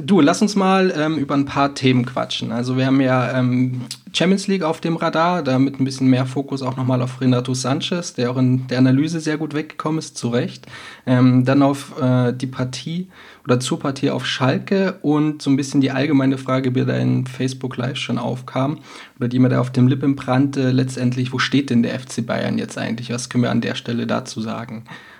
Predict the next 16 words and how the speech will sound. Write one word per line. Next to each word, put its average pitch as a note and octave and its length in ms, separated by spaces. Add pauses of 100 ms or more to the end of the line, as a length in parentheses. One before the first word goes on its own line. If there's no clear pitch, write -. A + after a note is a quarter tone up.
Ähm, B2+ 520 (180)
aber C3+ 180
lass D#3+ 200
uns F#3 140
starten, G3+ 760 (560)
äh, C3 240
und B2+ 180
direkt C3+ 300
reingehen C#3 480
mit C3 360
dem B2+ 140
Spiel C3 480
in B2+ 120
der A2 260
Champions B2+ 600
League. A2+ 300